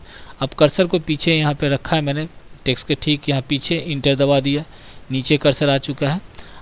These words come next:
अब मैं चौथा page लूँगा, अ, break करूँगा page, तो उसमें भी देखिए गौतम कुमार आ जाएगा। यहाँ पर simple insert में जाते हैं, यहाँ पे, यहाँ pages में गया, यहाँ page break पे click कर देता हूँ। ये देखिए मेरा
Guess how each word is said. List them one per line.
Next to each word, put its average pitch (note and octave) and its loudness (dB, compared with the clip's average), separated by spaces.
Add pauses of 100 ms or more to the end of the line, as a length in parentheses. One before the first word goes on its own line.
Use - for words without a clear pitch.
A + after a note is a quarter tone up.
अब D3+ 0
मैं F3 0
चौथा E3 2
page D#3 2
लूँगा, D3 -2
अ, C3+ -2
break C#3 0
करूँगा D3+ 2
page, D3+ -2
तो C#3 -4
उसमें D3 -4
भी C#3+ -2
देखिए C3+ -2
गौतम C3 0
कुमार C#3 -2
आ C3 2
जाएगा। C3 0
यहाँ C#3 -4
पर D3+ -6
simple C#3 -4
insert C3 -4
में C#3 -6
जाते C3+ -2
हैं, E3 -8 (120)
यहाँ C3 -4
पे, D#3 -2 (680)
यहाँ B2+ -2
pages C#3+ 4
में D3 0
गया, D3 4
यहाँ C#3 0
page C3 0
break A#2+ -2 (100)
पे F3 -4
click A2 -4
कर G#2+ -4
देता G2 -6
हूँ। G2+ -10 (200)
ये C3 -2
देखिए C3+ -2
मेरा C3+ -4